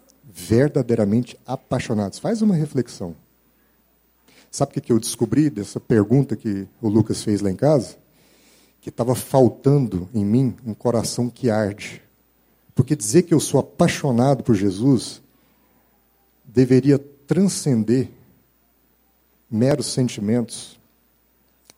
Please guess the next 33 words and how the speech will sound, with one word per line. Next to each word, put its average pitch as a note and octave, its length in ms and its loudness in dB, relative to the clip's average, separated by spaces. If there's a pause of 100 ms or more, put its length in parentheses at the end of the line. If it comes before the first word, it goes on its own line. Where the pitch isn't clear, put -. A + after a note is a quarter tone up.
(140)
em B2+ 160 0
ações G#2+ 760 -4 (140)
concretas G#2+ 640 -4
e A2 40 -6
verdadeiras G2 880 -8
no A2+ 100 0
meu A#2 220 6
dia G#2+ 200 -2
a - 20 -2
dia F#2+ 360 -8 (540)
e G#2+ 80 -8
na G#2+ 100 -2
maior A#2 140 4
parte A#2+ 500 -6
do G2+ 120 -12
tempo G2+ 340 -10 (480)
e - 60 -8
na A#2 100 2
maior A#2 160 4
parte A#2 380 -6
das G2 160 -10
minhas G#2 180 -6
relações, F#2+ 800 -10
em A3+ 100 -6
todas F3+ 440 2
as G2 120 -8
relações. F#2+ 640 -12 (300)
Isso - 160 -8
devia B2 240 2
ser - 180 -2
muito D#3 380 -6
mais D#3 200 0
concreto - 760 -2